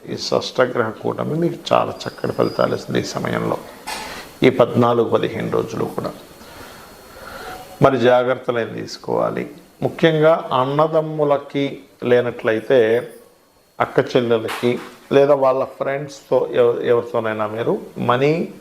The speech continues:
డీల్స్ పెట్టుకునే విషయంలో చాలా జాగ్రత్తగా ఉండండి. ఇక్కడ ఈ, ముఖ్యంగా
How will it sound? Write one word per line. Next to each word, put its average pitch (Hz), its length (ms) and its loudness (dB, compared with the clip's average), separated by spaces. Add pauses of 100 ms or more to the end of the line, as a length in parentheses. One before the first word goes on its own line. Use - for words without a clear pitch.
(220)
డీల్స్ 135 400 2
పెట్టుకునే - 420 -2
విషయంలో - 580 -4 (140)
చాలా 57 140 4
జాగ్రత్తగా 57 640 -2
ఉండండి. - 480 -4 (1800)
ఇక్కడ 143 260 4
ఈ, 135 520 2
ముఖ్యంగా 170 1120 4